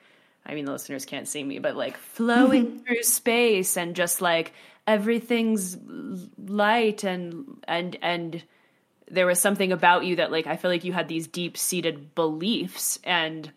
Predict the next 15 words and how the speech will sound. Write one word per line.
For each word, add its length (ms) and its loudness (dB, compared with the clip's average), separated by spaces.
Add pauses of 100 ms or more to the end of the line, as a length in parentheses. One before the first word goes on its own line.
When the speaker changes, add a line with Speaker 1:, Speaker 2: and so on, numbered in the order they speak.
(100)
Speaker 2:
Mm-hmm. 220 0 (280)
Speaker 1:
acknowledgement 720 2
of 100 -2
the 140 -4
unknown, 640 -2
and 220 -2
yet 380 -4 (960)
that 720 0 (260)
always 380 0
felt 180 -4
very 180 -6
grounded 540 -10 (340)
coming 340 -10
from 240 -18
you. 180 -16